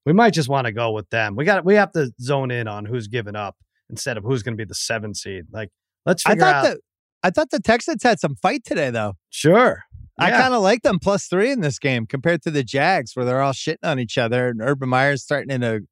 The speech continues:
Speaker 2: go after the leaks and all this stuff.
Speaker 1: Give me some Davis Mills.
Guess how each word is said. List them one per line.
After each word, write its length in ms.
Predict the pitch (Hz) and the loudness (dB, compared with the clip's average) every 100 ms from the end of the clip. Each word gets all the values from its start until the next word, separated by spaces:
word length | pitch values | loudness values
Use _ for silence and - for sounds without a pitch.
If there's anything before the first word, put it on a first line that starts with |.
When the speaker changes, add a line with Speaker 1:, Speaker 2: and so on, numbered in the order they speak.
| _ _ _ | _ _ _
Speaker 2:
go 140 | 143 139 | 2 4
after 280 | 143 - 135 | 2 -2 -4
the 100 | 120 | -2
leaks 520 | 120 156 180 - - | 2 2 0 -6 -10
and 120 | 127 | -6
all 160 | 131 139 | -2 0
this 140 | 143 | -2
stuff. 280 | - 160 180 - | 0 -2 -2 -4
Speaker 1:
Give 120 | - | -2
me 80 | 131 | 2
some 220 | 156 170 156 | 4 4 6
Davis 360 | 175 175 175 | 6 4 2
Mills. 380 | 160 196 208 107 | 4 4 4 0